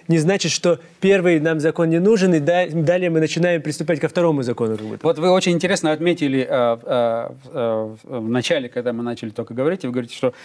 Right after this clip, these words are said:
Speaker 2: должен написать копию. Копию чего?
Speaker 1: Мгм.
Speaker 2: Копию этого закона. Дело в том, что, э, Второзаконие, оно всё-таки содержит в себе, как мы увидим чуть позже,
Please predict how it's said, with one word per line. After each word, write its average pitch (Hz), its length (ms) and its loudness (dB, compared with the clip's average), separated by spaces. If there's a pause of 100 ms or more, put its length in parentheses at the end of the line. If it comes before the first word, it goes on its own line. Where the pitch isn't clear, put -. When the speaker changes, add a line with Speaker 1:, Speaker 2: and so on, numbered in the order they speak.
(160)
Speaker 2:
должен 160 400 -2
написать 147 480 -4
копию. 147 420 -2
Копию 135 400 -2
чего? 156 400 0
Speaker 1:
Мгм. 143 280 -4
Speaker 2:
Копию 156 320 2
этого 147 280 0
закона. 113 400 -6 (260)
Дело 190 220 2
в 196 40 -4
том, 202 180 -2
что, 156 400 0
э, 139 180 0
Второзаконие, 156 960 0 (320)
оно 175 220 0
всё-таки 202 380 -2
содержит 170 640 -2
в - 40 -10
себе, 147 300 0
как 156 180 -4
мы 147 140 2
увидим 143 300 2
чуть 127 200 -10
позже, 185 380 0